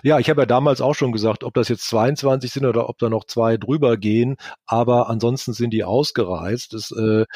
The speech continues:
es sei denn, der gesamte Diskurs baut ihnen noch immer weiter, äh, weiter Brücken. Aber ich glaube, letztendlich steht da auch Weidel ein bisschen im Weg, weil die auch für viele Leute einfach extrem abschreckend ist. Also ich würde die halten.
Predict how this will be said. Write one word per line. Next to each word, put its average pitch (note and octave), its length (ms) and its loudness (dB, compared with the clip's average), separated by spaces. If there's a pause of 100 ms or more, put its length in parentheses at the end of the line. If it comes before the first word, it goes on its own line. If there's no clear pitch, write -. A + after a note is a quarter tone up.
(280)
es A2+ 140 -2
sei A#2+ 200 4
denn, C3+ 140 4
der B2 120 4
gesamte A#2 400 0
Diskurs - 640 -2
baut G#2+ 400 0
ihnen A2 220 -2
noch G#2 140 -2
immer G#2+ 300 0
weiter, F#2+ 520 0 (520)
äh, G#2+ 40 -2 (320)
weiter G#2 280 0
Brücken. A#2+ 320 -2
Aber G2+ 120 2
ich G2+ 100 -2
glaube, A#2+ 300 4
letztendlich A#2+ 580 -2
steht A#2+ 240 0
da B2 80 4
auch G#2+ 260 -4
Weidel A2+ 340 4
ein A2 100 -2
bisschen A2+ 260 -4
im G#2 160 -8
Weg, G#2+ 240 0
weil G#2 160 2
die G#2+ 80 0
auch G#2+ 320 -4
für G#2 120 -8
viele A2 220 -2
Leute G#2 300 0
einfach G2+ 220 -6
extrem G#2+ 400 -2
abschreckend - 580 -6
ist. F#2+ 140 -8
Also G#2 160 -4
ich B2+ 160 -6
würde D#3 240 4
die C3+ 180 0
halten. B2+ 640 2